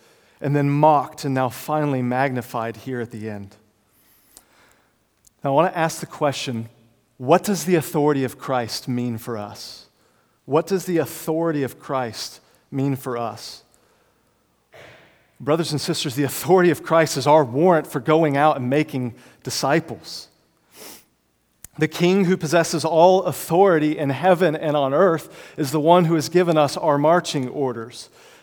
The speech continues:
This is not my business or your business. This is Christ's business. And he has enlisted all of his disciples to be active in this business.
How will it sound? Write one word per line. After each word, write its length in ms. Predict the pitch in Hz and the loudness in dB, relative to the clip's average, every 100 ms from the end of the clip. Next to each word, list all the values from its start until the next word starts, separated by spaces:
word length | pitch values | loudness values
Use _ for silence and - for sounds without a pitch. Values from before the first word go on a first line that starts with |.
| - | -6
This 200 | 151 - | -2 2
is 160 | 170 | 2
not 480 | 175 165 151 - - | 6 6 4 0 -6
my 240 | 143 165 180 | 4 6 8
business 480 | 190 190 185 170 | 6 4 2 -2
or 80 | 147 | -2
your 260 | 135 165 175 | 0 0 2
business. 480 | 175 180 185 160 - - - | 2 2 0 -2 -4 -12 -6
This 180 | - 180 | 0 0
is 100 | 175 | 0
Christ's 540 | - - 175 180 - - | -4 2 2 2 -2 -2
business. 640 | 170 131 113 101 - - _ - | 0 0 -2 -10 -10 -14 _ -14
And 140 | 151 139 | -6 0
he 100 | 196 | 4
has 160 | 180 | 4
enlisted 640 | 160 147 147 202 - - 151 | 2 -2 2 2 2 -2 -2
all 300 | 156 165 196 | 2 2 2
of 80 | 160 | 2
his 200 | 175 - | -2 -4
disciples 540 | 160 165 160 156 151 | -8 -4 -4 -4 -6
to 100 | 147 | -6
be 140 | 143 131 - - - | -6 -8 -14 -20 -6
active 520 | 156 180 - 151 120 - | -2 -2 0 -2 -2 -6
in 100 | 139 | -4
this 180 | 139 135 | -4 -4
business. 680 | 135 156 127 98 - - | -2 -2 -4 -10 -12 -18